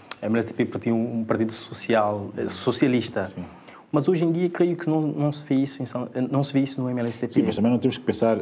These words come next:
Speaker 2: a ideologia em termos de ideologi-, ideologias tradicionais, porque o
Speaker 1: Tradici-,
Speaker 2: próprio conceito
Speaker 1: sim,
Speaker 2: de
Speaker 1: sim.
Speaker 2: ideologia está a evoluir bastante.
Speaker 1: Isso é
Speaker 2: Não
Speaker 1: verdade,
Speaker 2: temos
Speaker 1: hoje
Speaker 2: que, sim, isto de esquerda a direita, conforme tradicionalmente,
Speaker 1: Eh,
Speaker 2: é algo que se dilui. É preciso é saber quais são os elementos, eh, que fecham três, eh,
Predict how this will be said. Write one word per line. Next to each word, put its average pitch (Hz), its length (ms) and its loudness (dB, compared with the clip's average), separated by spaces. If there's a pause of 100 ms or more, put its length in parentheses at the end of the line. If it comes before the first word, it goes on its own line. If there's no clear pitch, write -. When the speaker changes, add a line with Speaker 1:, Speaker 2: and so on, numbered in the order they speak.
Speaker 2:
a - 40 0
ideologia 107 540 4
em 117 60 2
termos 131 400 2
de 107 80 2
ideologi-, 104 380 4
ideologias 117 500 4
tradicionais, 101 480 0
porque - 140 -8
o - 20 -8
Speaker 1:
Tradici-, - 240 0
Speaker 2:
próprio - 180 4
conceito - 360 2
Speaker 1:
sim, 120 100 4
Speaker 2:
de 117 80 4
Speaker 1:
sim. 127 60 4
Speaker 2:
ideologia 117 560 4 (360)
está - 200 2
a 139 60 8
evoluir 117 340 4
bastante. 131 520 2 (220)
Speaker 1:
Isso 127 140 2
é - 20 2
Speaker 2:
Não 104 80 0
Speaker 1:
verdade, 117 260 4
Speaker 2:
temos 107 100 0
Speaker 1:
hoje 113 140 2 (360)
Speaker 2:
que, 120 100 -4
sim, 92 220 -4 (100)
isto - 180 -10
de 95 60 -6
esquerda 104 320 0
a 104 60 4
direita, 107 420 4
conforme 104 280 -2
tradicionalmente, 147 760 4
Speaker 1:
Eh, - 360 0
Speaker 2:
é 110 40 2
algo 123 100 4
que - 60 -8
se - 120 -2
dilui. 98 380 2 (260)
É - 60 -2
preciso 156 320 2
é 185 60 4
saber 135 500 2 (380)
quais - 160 0
são 165 100 4
os 131 140 2
elementos, 123 580 0
eh, 107 500 2
que - 80 -12
fecham 139 300 0
três, 131 480 0
eh, 107 640 -4